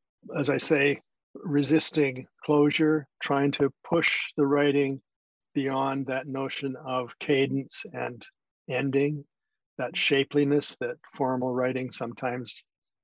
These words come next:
uh, attracts. So yeah, I think it still goes on in different ways. And at least I, from what, you know, I see it in younger writers or in, in, in contemporary writing, it's, uh,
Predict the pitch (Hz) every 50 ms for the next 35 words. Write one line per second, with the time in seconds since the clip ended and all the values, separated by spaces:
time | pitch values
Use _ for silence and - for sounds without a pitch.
0 | _ _ _ _ _ _ - - - - - 180 147 131 139 139 147 143 143 151
1 | - - 139 127 127 139 - - - - - - _ _ _ _ _ _ _ -
2 | 180 196 202 208 226 226 180 156 170 160 - 180 147 - - - - 151 - 147
3 | 143 127 135 139 131 131 131 131 120 139 - - 123 135 131 131 127 120 113 110
4 | - - - - - 185 131 120 120 120 120 117 113 - _ _ _ _ 156 156
5 | 151 156 151 - - 139 135 139 - _ _ _ _ _ _ _ _ - - -
6 | _ - - - - - - 185 185 - - - - 175 180 190 190 - - -
7 | - - - - - - 202 208 190 180 170 160 165 170 170 - - - 190 170
8 | 160 156 147 151 156 156 156 147 147 147 143 143 139 143 151 151 143 131 151 135
9 | 127 127 127 - 143 139 139 127 - 147 139 143 - - 139 139 139 - 139 135
10 | - 165 - - 143 131 135 143 143 143 139 135 131 - _ _ _ _ _ _
11 | - 143 139 - - - - 160 143 127 127 131